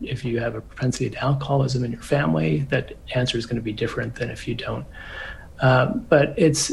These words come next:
it's, we need to, if we're gonna make a, a smart decision about how to use this very dangerous substance, we need to have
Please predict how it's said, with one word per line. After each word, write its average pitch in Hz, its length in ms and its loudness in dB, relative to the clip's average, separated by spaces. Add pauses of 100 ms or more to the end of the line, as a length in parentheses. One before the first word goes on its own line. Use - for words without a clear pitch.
(100)
it's, 151 400 4
we 156 120 8
need 165 460 2
to, 143 200 4
if 135 80 0
we're 151 60 0
gonna 160 180 2
make 139 480 4 (300)
a, 117 280 -4 (680)
a - 60 -12
smart 147 520 2
decision 123 760 -2
about 127 300 0
how 139 200 2
to 135 60 2
use 156 340 2
this 139 140 -4
very 139 340 2
dangerous 139 500 2
substance, 131 680 -4 (680)
we 139 180 6
need 139 300 6
to 139 100 2
have 123 680 2